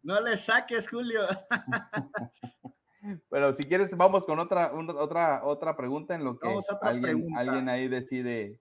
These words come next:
Speaker 1: Acá tenemos. En ganado de, eh, Elmer Francisco Gámez Valenzuela nos pregunta, "En ganado de carne, ¿el becerro nomás está en explotación cinco meses?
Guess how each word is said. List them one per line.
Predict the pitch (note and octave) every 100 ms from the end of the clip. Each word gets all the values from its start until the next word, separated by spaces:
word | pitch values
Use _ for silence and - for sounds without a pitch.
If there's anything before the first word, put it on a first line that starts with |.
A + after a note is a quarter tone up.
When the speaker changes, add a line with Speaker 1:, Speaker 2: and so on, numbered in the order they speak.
| -
Speaker 1:
Acá | C#3+ D#3+ D3+
tenemos. | D#3 D3+ B2 A#2+ - - _
En | D3 D#3
ganado | E3+ G#3+ A#3+
de, | G#3+ - _ _ _ _ -
eh, | D3 D3 D3 D3
Elmer | F3+ G3 G#3 G#3+ G#3
Francisco | D#3+ D3 F3 - G3 G3 - -
Gámez | C#3 D#3+ F3+ F3+
Valenzuela | D#3 C#3 C#3 C#3 F3+
nos | E3+ D3
pregunta, | C#3+ C#3 C#3 A#2 - _ _ _ _ _ _ _ C#3
"En | D3+
ganado | D#3 F3 G#3+
de | G3
carne, | - F3+ D#3 B2 A#2 _ _ _
¿el | C#3 C#3
becerro | C#3 C#3 F#3+ G3+ F3+
nomás | D3+ D#3 E3 E3
está | C#3+ E3+
en | E3+
explotación | - - C#3+ C3+ - D#3 E3+
cinco | E3 D#3 C#3+ C#3
meses? | D3+ E3+ C3+